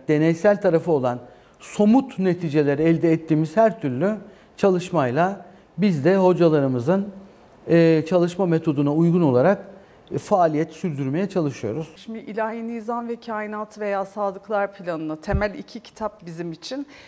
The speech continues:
Speaker 2: E, okuyunca kendimiz anlamamız çok mümkün değil.
Speaker 1: Evet.
Speaker 2: Enstitüde,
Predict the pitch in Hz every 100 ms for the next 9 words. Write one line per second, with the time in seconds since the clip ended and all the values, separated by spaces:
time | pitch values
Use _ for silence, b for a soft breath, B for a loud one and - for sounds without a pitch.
0 | B - 202 202 208 208 - 95 - -
1 | - 233 - 277 285 285 269 240 247 262
2 | 269 - 226 240 254 294 - 269 254 247
3 | 240 277 277 240 233 185 160 220 240 -
4 | 277 - 240 269